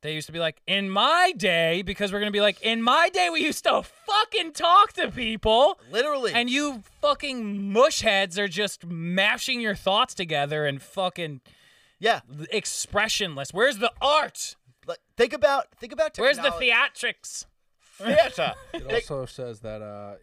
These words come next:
Speaker 3: Elon Musk's wife is gonna get it too.
Speaker 1: Love
Speaker 2: Oh,
Speaker 1: that.
Speaker 2: yeah, he probably really pushed her
Speaker 1: Sacrifice
Speaker 2: to
Speaker 1: her.
Speaker 2: do that. <laughs> He's like, "You don't know what I like, you're gonna now."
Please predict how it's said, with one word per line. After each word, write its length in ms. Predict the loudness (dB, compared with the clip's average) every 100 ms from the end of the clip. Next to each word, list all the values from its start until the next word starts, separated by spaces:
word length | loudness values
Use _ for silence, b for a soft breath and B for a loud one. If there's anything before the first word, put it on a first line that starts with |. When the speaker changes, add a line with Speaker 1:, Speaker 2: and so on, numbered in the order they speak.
| -18
Speaker 3:
Elon 280 | -18 -16
Musk's 340 | -18 -20 _ _
wife 240 | -20 -20 -20
is 100 | -20
gonna 160 | _ -20
get 100 | -20
it 100 | -20
too. 140 | -20 -20 _ _ _ _ _ _ _ _
Speaker 1:
Love 240 | -2 0 0
Speaker 2:
Oh, 220 | 2 2
Speaker 1:
that. 80 | 2
Speaker 2:
yeah, 160 | 0
he 160 | 0 -2
probably 300 | 2 2 2
really 160 | 2 2
pushed 200 | 2 0 0
her 120 | -2
Speaker 1:
Sacrifice 80 | 0
Speaker 2:
to 60 |
Speaker 1:
her. 60 | 0
Speaker 2:
do 60 | 2
that. 320 | 2 2 -2 -6 -18
<laughs> 180 | -18
He's 180 | -14 -8
like, 320 | -4 -4 -6 _ _ _ _
"You 200 | -8 -2
don't 260 | 0 0
know 140 | -2 -2
what 100 | -2
I 140 | -4
like, 360 | -4 -2 -4 -6
you're 140 | -10 -10
gonna 320 | -6 -4 -4
now." 340 | -4 -4 -4